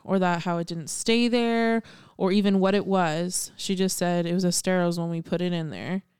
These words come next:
And the doctor calls her back, and she basically denied her any opioids or anything like that. And when she tried to figure out what was going on, they didn't answer her.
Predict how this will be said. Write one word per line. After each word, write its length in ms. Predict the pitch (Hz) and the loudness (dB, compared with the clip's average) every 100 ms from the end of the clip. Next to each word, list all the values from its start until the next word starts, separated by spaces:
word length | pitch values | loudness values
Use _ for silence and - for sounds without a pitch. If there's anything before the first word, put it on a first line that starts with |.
| _ _ _ _ _ _ - | _ _ _ _ _ _ -4
And 180 | 196 | 0
the 60 | 196 | 0
doctor 340 | 196 202 202 | 0 -2 -2
calls 360 | 202 - 196 202 | -6 -2 0 0
her 100 | 214 | 0
back, 520 | 196 180 180 180 - - _ | 0 0 0 -4 -12 -20 _
and 540 | - 185 185 180 180 185 | -4 0 0 0 0 -2
she 320 | - 180 180 | -4 -4 -2
basically 720 | 180 190 196 185 190 180 180 | -2 -2 -2 -4 -2 -2 -4
denied 380 | 180 175 170 180 | -4 -4 -4 -4
her 120 | 185 | -2
any 260 | 180 180 170 | 0 -2 -2
opioids 680 | 180 - 175 170 165 165 | -4 -4 -4 -4 -6 -8
or 40 | - | -10
anything 360 | 170 175 180 175 | -8 -8 -8 -10
like 220 | 170 165 | -10 -8
that. 380 | 185 175 165 - _ _ _ | -6 -6 -8 -12 _ _ _
And 200 | - 180 | -8 -4
when 120 | 185 185 | -2 -2
she 200 | - 180 | -4 -6
tried 400 | 185 175 180 175 | -4 -4 -4 -6
to 160 | 185 | -8
figure 240 | - 180 180 | -6 -6 -4
out 160 | 170 | -4
what 100 | 156 | -4
was 140 | 180 - | -6 -6
going 280 | 170 175 | -6 -4
on, 420 | 175 180 170 165 175 | -4 -4 -4 -6 -6
they 140 | 175 | -6
didn't 200 | 170 175 | -6 -8
answer 300 | 190 220 165 | -8 -8 -10
her. 240 | 160 175 | -12 -16